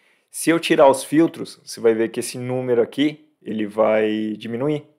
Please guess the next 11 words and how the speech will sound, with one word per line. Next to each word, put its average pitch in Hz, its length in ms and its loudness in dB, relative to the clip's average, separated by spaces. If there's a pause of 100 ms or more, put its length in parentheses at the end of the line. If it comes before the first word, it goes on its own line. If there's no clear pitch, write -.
(120)
né? 117 160 -10 (560)
Então, 117 140 -4
eu 110 60 -6
vou 117 80 -2
tirar 120 240 2
o 127 60 4
filtro 123 340 -6
aqui 120 180 -8
de 117 240 -8
diamante. 123 580 -4 (720)
Ó, - 160 -8